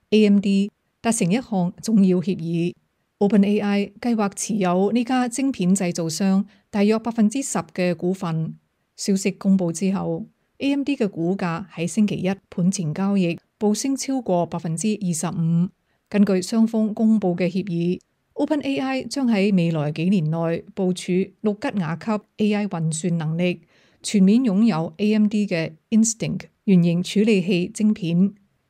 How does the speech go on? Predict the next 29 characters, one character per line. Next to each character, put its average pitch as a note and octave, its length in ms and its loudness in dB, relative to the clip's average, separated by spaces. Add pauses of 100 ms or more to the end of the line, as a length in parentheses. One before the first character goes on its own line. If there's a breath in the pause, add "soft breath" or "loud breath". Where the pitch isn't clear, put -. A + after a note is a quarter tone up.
首 A3+ 220 -2
批 A#3 200 -4
計 G3+ 180 -2
劃 E3 280 -2 (180)
喺 G3+ 240 2
二 - 20 4
零 E3+ 200 -2
二 E3+ 140 0
六 F3 180 0
年 E3+ 180 0
嘅 F#3+ 260 -2
下 F3+ 220 -4
半 F#3+ 240 4
年 D#3+ 180 2
開 A3 320 -2
始。 F#3 380 -4 (420)
作 - 160 -2
為 E3 240 0
回 D#3+ 220 -2
報 F#3+ 380 0 (320)
，A B3 160 4
M A#3+ 80 6
D A3+ 340 2
將 D#4 180 -2
會 F#3+ 140 6
向 F#3+ 220 2
Open A3 320 0
A G#3 200 0
I G3 320 -2